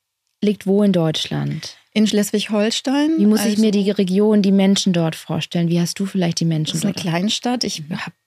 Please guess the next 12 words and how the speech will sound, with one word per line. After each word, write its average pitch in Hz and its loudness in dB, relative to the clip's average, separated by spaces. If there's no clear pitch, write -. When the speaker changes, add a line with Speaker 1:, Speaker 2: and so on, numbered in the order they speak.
Speaker 2:
ich - -14
glaub, 175 -4
ein 185 -2
paar 196 -4
fünfzig, - -6
also 190 -4
ein 196 -6
bisschen 208 -6
über 208 -4
fünfzigtausend 208 -4
Einwohner, 233 0
Einwohnerinnen. 254 2